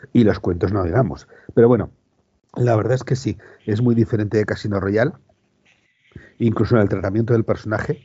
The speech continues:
Este personaje, este Bond, es, mm, bastante diferente de, del de Casino Royale.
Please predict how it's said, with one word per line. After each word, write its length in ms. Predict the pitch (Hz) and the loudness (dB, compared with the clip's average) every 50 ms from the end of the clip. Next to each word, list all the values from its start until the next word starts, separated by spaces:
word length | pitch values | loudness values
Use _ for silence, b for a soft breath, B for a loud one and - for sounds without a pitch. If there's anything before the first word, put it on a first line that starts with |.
| _ - | _ -14
Este 240 | 120 - - - | -12 -10 -6 -4
personaje, 440 | 110 - 101 - - 117 104 - 123 | -4 -4 -4 -4 -4 -4 -2 -2 -2
este 200 | 104 - - 123 | -2 0 0 0
Bond, 280 | 107 110 110 110 107 - B B B B B B B | 2 2 0 0 -2 -6 B B B B B B B
es, 460 | 110 110 104 - - - - 120 110 | 0 0 0 0 -4 -10 -6 -4 -4
mm, 460 | 104 104 101 98 98 92 85 87 92 | -2 -2 -2 -2 -2 -4 -4 -6 -4
bastante 380 | 101 110 101 - - 110 90 113 | -4 -4 -4 -2 -2 -2 0 0
diferente 460 | 104 - - 104 104 98 92 110 107 | 0 0 0 -2 -2 -2 0 0 2
de, 360 | 98 101 98 98 98 95 95 | 4 4 4 4 4 2 0
del 340 | 92 92 95 92 92 90 87 | 0 0 0 0 0 -2 -2
de 100 | 87 95 | -2 -2
Casino 340 | 90 92 90 - 107 92 85 | -4 -4 -4 -4 -2 -2 -2
Royale. 340 | 80 82 82 92 120 151 | -2 0 0 2 2 2